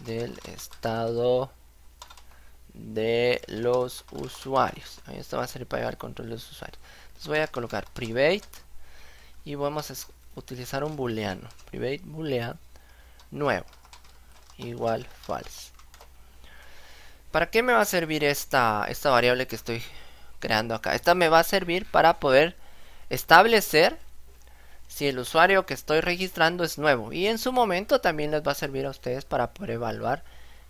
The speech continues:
eh, si el usuario ya existe, tener la chance de poderlo modificar. Para eso nos va a servir. Muy bien. Entonces,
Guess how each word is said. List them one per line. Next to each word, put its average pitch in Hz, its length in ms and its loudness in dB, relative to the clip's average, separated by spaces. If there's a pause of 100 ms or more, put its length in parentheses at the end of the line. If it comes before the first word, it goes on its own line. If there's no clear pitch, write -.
(120)
eh, 131 240 -12
si - 160 -10
el 107 100 -6
usuario 135 340 2
ya 160 100 6
existe, 214 560 0 (640)
tener 143 280 2
la 170 220 4
chance 196 640 2
de 120 460 -2 (280)
poderlo 113 600 -2
modificar. 117 960 -2 (1000)
Para 127 260 4
eso 151 400 -2
nos 117 280 -10
va 110 200 -2
a 117 60 -8
servir. - 380 -14 (1700)
Muy 156 220 -2
bien. - 160 -10 (840)
Entonces, 139 460 -6